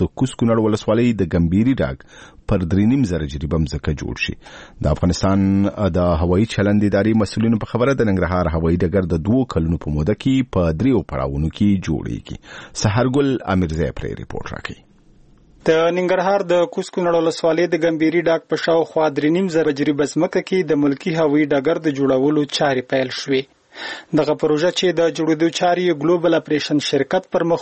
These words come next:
Speaker 2: وړي، شاوخوا څلوېښت میلیونه ډالر لګښت پرې راځي چې د حکومت له بودیجې ورکول کېږي. د افغانستان د هوایي چلند ادارې د مسؤلینو په خبره، د ننګرهار هوایي ډګر د دوو کالو په موده کې په دریو پړاوونو کې جوړیږي، چې لومړی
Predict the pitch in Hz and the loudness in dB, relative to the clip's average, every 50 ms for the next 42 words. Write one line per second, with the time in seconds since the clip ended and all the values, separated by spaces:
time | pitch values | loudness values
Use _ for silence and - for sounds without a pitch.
0 | - - 175 190 196 - - 180 170 165 156 - - - - - - - 147 139 | -2 -2 0 0 0 0 2 2 2 2 0 0 -2 -2 -2 -2 -2 -2 0 0
1 | 139 143 165 196 190 - - 170 156 156 156 151 139 131 143 139 135 143 143 131 | 2 2 2 0 0 -2 -2 -2 0 0 2 0 2 2 2 2 2 2 0 0
2 | 131 131 123 156 180 - - - - 202 190 180 190 185 170 180 170 - - 220 | 0 0 0 -2 -2 -4 -8 -4 -2 0 0 2 2 0 0 -2 -4 -4 -2 -2
3 | 214 180 185 147 143 143 131 - 165 175 185 - - 147 131 131 135 123 139 135 | 0 0 0 0 0 -2 -2 0 0 0 0 0 -2 -2 0 0 -2 -2 0 0
4 | - 156 147 135 131 - - - 135 131 131 127 - 143 135 131 127 139 131 131 | 2 2 2 2 0 -2 0 0 0 0 -2 -2 0 0 0 2 2 0 0 -2
5 | _ _ _ _ - - - - - - - - - - 170 165 180 185 185 175 | _ _ _ _ -20 -16 -14 -14 -14 -14 -14 -16 -6 -2 2 2 4 4 2 0
6 | 175 185 185 185 175 - 196 190 185 180 175 175 185 180 190 202 - - 196 185 | -2 -2 -4 -4 -2 -2 -2 0 0 0 0 2 2 2 2 0 0 0 0 2
7 | 185 175 170 170 160 165 165 165 165 190 185 190 175 170 156 - - 160 165 180 | 2 2 0 0 2 2 2 2 2 2 0 0 0 -2 -2 -2 -2 -2 -2 -4
8 | 180 - - - - - 151 147 165 180 185 190 175 180 175 170 165 156 165 156 | -4 -4 -6 -4 -2 -2 0 2 2 2 2 2 2 2 2 2 2 2 2 2
9 | 165 175 175 165 160 160 151 151 160 180 180 180 160 147 165 175 175 170 170 139 | 2 2 2 2 2 2 2 4 2 2 2 2 2 2 2 2 2 2 0 2
10 | 135 165 185 190 190 - - 170 156 151 143 - 143 143 143 139 135 131 165 170 | 2 2 2 2 2 0 0 0 0 0 0 0 0 2 2 2 2 0 -2 -2
11 | - 202 185 - 175 156 143 135 151 170 190 185 165 - - 151 143 139 135 147 | -2 -4 -2 0 -2 -2 0 0 2 2 2 2 2 0 0 2 2 2 2 2
12 | 175 175 160 131 - 143 127 143 135 131 156 190 180 202 - - 208 196 - - | 2 0 -2 -2 -4 -4 -2 -2 0 0 0 0 0 -2 0 0 0 0 -2 -6
13 | - - - - - - - 196 190 190 190 196 196 196 196 | -14 -18 -20 -20 -10 -4 0 0 0 2 2 2 2 2 2